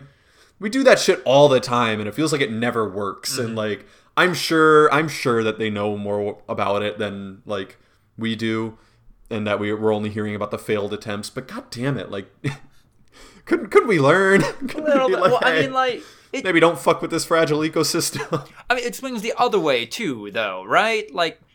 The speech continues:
Speaker 2: koalas would absolutely be extinct right now if mankind didn't decide, "You know what? These things pretty good. We're gonna do our best to keep 'em around."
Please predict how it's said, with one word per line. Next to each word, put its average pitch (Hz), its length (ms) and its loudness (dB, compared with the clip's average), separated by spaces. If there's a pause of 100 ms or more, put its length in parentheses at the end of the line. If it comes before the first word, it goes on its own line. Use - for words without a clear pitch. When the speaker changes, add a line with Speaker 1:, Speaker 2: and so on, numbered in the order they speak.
(120)
Speaker 2:
koalas 208 580 2
would 170 120 -8
absolutely 160 760 -4
be 131 140 -2
extinct 123 440 -8
right 113 180 -2
now 113 320 -2
if 120 320 -8
mankind 139 680 -6
didn't 131 160 -6
decide, 123 520 0
"You 208 120 -6
know 233 80 -2
what? 233 200 0
These 226 140 -8
things 214 240 -6
pretty 202 280 0
good. 123 240 -2
We're 135 80 -8
gonna 143 160 -8
do 139 120 -2
our 139 80 2
best 127 220 -2
to - 60 -14
keep 127 180 -8
'em 117 100 -8
around." 98 460 -8